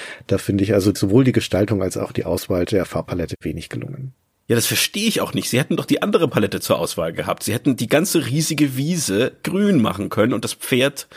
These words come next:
Speaker 2: rot oder per Dithering irgendwie orange-braun sogar hinbekommen können. Das schaffen andere ja auch. Also das ist mir wirklich unbegreiflich. Aber es war für die Spieleschaffenden ja sicherlich auch schwierig.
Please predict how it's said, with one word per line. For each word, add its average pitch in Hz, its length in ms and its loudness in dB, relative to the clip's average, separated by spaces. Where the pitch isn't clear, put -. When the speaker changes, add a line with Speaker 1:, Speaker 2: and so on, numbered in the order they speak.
Speaker 2:
rot 165 400 4
oder 87 440 2
per 123 140 2
Dithering 113 480 4
irgendwie 107 420 2
orange-braun 107 800 2
sogar 90 240 0
hinbekommen 87 600 -6
können. 90 160 -4
Das 90 100 -4
schaffen 120 240 -2
andere 113 340 2
ja 104 220 -2
auch. 127 460 0
Also 110 180 2
das 127 200 2
ist - 120 -2
mir 107 320 6
wirklich - 320 -4
unbegreiflich. 92 960 -4
Aber 120 460 0
es - 540 -4
war 143 240 4
für - 160 -2
die 135 140 -4
Spieleschaffenden 139 920 0
ja 113 320 -2
sicherlich 110 500 -6
auch - 200 -4
schwierig. 107 720 -2